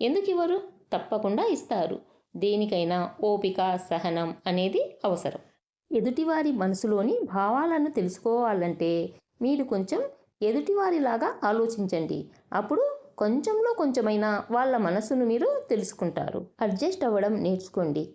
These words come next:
అందరితో అంటే ప్రతి ఒక్కరితో కూడా మన అభిప్రాయాలు మ్యాచ్ కావు. కనీసం భార్యాభర్తల అభిప్రాయాలు కూడా మ్యాచ్ కాకపోవచ్చు. అభిప్రాయాలన్నీ ఒకటైతేనే భార్యాభర్తలుగా ఉండొచ్చు అంటే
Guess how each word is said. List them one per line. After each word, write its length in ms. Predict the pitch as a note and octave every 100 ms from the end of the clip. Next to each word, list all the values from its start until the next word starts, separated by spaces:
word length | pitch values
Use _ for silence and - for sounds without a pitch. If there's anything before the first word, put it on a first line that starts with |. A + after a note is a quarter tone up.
| _ _
అందరితో 580 | F3 F#3+ G#3+ C4+ D4 A#3+
అంటే 280 | A3 G3+ F#4+
ప్రతి 280 | A4 C4+ A3
ఒక్కరితో 540 | F#3+ F#3 A#3 B3+ C#4+
కూడా 280 | C4+ G3 D#4 C5 - - _
మన 160 | C4+ D4+
అభిప్రాయాలు 960 | B3+ G3+ A3 B3+ B3 A3+ G3 G3 G3+ G3+ G3+
మ్యాచ్ 340 | F#3+ G#3 -
కావు. 260 | F3+ D#3 - - _ -
కనీసం 420 | G3 B3 E4 G#4+
భార్యాభర్తల 760 | D3 F3 G3+ C#4+ D4 C#4+ C#4
అభిప్రాయాలు 720 | C4 F#3+ G3 G#3+ A#3 A3+ A3+ G#3+
కూడా 300 | A3+ F4 B4+ - A3+
మ్యాచ్ 320 | G#3 B3 -
కాకపోవచ్చు. 720 | C#4 B3+ G#3+ F#3 D#3+ D#3+ F#3 - - B3+
అభిప్రాయాలన్నీ 880 | G3 A3+ A3+ A3 A#3 A#3+ G#3+ A#3 F#4
ఒకటైతేనే 640 | A3 A3 A3 G#3+ A3 D#4
భార్యాభర్తలుగా 960 | A#3+ G#3 G#3 B3 A3+ A3 A3 G#3 G#3 G#3
ఉండొచ్చు 440 | F3+ F3+ F#3+ G#3+
అంటే 520 | G3 F3 G3+ D#4+ D4+